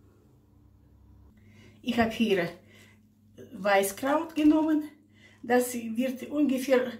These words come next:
eineinhalb Kilo, ich mache nicht so viel. Eine Möhre nehme ich und vierzig Gramm Küchensalz, das ist ein grobes Salz. Für sowas, so eine Kraut muss man immer Küchensalz nehmen, nicht so,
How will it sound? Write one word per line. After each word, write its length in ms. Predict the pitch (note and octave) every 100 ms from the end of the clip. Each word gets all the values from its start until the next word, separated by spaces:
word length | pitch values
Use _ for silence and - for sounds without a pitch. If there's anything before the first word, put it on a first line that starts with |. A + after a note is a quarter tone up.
| - _
eineinhalb 460 | C#4+ C#4 A#3+ B3 -
Kilo, 260 | - F#3+
ich 180 | E3+ A#3
mache 240 | A#3+ A3+ F#3+
nicht 140 | F3+
so 100 | F3+
viel. 300 | - D#3+ E3 - - _ - -
Eine 460 | - B3 G3+ F#3+ D#3+
Möhre 420 | A#3+ C#4 F4+ F#4+ F4+
nehme 280 | E4+ E4+
ich 80 | E4 - - - - - -
und 280 | C#4+ C#4+ - - - _ _ _ _ A3
vierzig 460 | - F4+ F#4+ - A#3+
Gramm 400 | A#3+ B3 B3 - - _
Küchensalz, 760 | - B3+ A3 F#3 E3 - - - -
das 120 | A3+
ist 220 | - -
ein 260 | A#3+ A3+ A3+ - - - -
grobes 440 | - B3 - F#3+ -
Salz. 520 | F#3 F3 E3 - - - _ - - _ _ _
Für 180 | - A3+
sowas, 560 | A#3 C#4 B3 B3 A#3+ - A#3 A3
so 180 | - B3
eine 380 | B3 A3+ A#3+ A#3
Kraut 360 | C4+ D#4 D#4+
muss 220 | A#3+ B3 -
man 120 | A3+
immer 220 | C4 B3 A#3+
Küchensalz 640 | B3+ - F#3+ F3+ E3 -
nehmen, 340 | E3+ D#3+ D#3+
nicht 240 | F#3+ A3+ -
so, 120 | F3